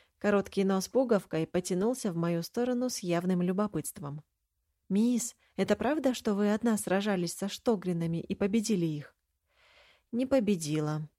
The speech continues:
призналась я и, несмотря на голод, отложила вилку, понимая, что передо мной чудесный источник информации,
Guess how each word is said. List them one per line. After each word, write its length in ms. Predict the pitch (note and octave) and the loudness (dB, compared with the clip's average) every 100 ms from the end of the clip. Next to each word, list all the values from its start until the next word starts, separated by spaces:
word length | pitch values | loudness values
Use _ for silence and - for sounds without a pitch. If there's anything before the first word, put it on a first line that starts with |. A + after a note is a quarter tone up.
| _ | _
призналась 560 | F3+ E3 E3 D#3+ E3 - | -2 0 0 0 -2 -2
я 320 | F#3 B3 C#4 | -2 0 -2
и, 160 | - A3 | 0 2
несмотря 480 | G#3+ A3 G#3 G#3+ | 2 0 0 0
на 160 | G3 F#3+ | 0 0
голод, 400 | F#3 C4 C4+ C4 | 0 0 0 -2
отложила 640 | A3 G#3 F3+ F3 G#3+ G#3+ | -6 0 0 0 0 0
вилку, 500 | D#3+ E3 F3 F#3+ F3+ - - | 0 -2 -2 -6 -8 -12 -4
понимая, 440 | F3 E3 F3 B3 | -2 0 0 -2
что 180 | - F#3+ | -4 -4
передо 300 | E3+ E3 D#3 | -2 0 0
мной 240 | D#3 A3 | 0 -2
чудесный 540 | - F3+ E3 G3 G#3 G3 | -4 -4 -4 -2 0 0
источник 540 | - D#3+ - D#3 D#3+ | 0 -4 -4 -6 -6
информации, 800 | D#3+ F#3+ G#3 E3 C3 - - | -6 -2 -2 -2 -4 -8 -10